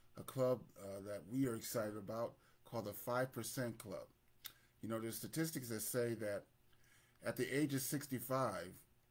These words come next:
sixty-two percent are dead broke.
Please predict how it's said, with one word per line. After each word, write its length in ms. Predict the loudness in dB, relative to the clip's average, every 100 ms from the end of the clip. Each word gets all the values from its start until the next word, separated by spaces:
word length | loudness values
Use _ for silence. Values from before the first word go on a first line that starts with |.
| -20 -20 -10
sixty-two 640 | 0 2 2 -2 -4 -2
percent 580 | -2 -2 -2 2 2 0 -8 -20 -20 _ _ _ -14
are 140 | -4 -2
dead 380 | 2 2 2 0
broke. 480 | -2 -2 -8 -18